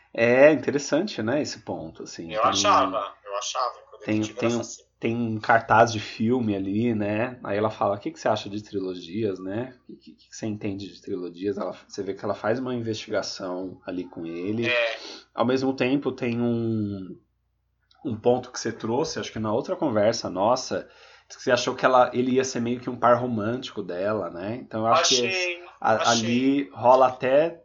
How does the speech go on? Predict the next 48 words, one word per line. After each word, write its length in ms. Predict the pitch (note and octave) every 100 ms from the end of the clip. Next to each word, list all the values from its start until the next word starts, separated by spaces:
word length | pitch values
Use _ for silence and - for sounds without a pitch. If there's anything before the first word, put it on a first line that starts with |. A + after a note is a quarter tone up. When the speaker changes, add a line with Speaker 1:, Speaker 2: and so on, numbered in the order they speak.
| _
Speaker 1:
talvez 280 | B2+ A#2 A#2+
uma 120 | A#2+
aproximação 840 | A#2 B2 - A#2+ A#2+ - - G2+ B2
nesse 200 | G#2+ -
sentido, 600 | G2 F#2 - F#2 A2+ F2
né? 180 | F#2+ G#2
Tipo, 180 | - -
"Quem 180 | - C4+
é 20 |
esse 180 | - -
cara 340 | - F2 F#2+
Speaker 2:
É. 140 | C#3+ D3 D3
Speaker 1:
aqui, 40 | G2
né, 120 | A2
que 80 | A2
tá 100 | G#2
do 100 | F2+
meu 140 | F#2
lado, 420 | F#2 E2+ D#2 D#2 D#2+
assim? 300 | - D#2+ D#2+
Vamos 240 | G2 C3+
ver 100 | D3+
se 300 | D3 - D3+
Speaker 2:
É. 300 | C#3 C3+ - - - _ -
Speaker 1:
deixa 280 | C3 C3+
eu 20 | F#3+
investigar 600 | D#3+ D#3 - A#2+ B2 A#2
ele 180 | A2+ A2
pra 160 | A2+
ver 100 | G2+
se 140 | A2 A2
ele 140 | G#2+
não 120 | G#2
é 80 | G2+
um 140 | G2
assassino, 720 | F#2+ - F2 - C3 C#3 G#2+ F#2
pra 160 | G2
depois 340 | F#2+ F#2+ G2 G2
eu, 160 | G2
Speaker 2:
É. 340 | C#3+ D3+ D3+ D#3
Speaker 1:
<laughs> 220 | - -
eu 80 | C3
dar 140 | A#2+
em 60 | A#2+
cima 260 | - G2+
dele", 380 | F#2+ B2 G#2+ F2+
assim, 280 | E2+ A2 G2
sabe? 360 | - A#2 G2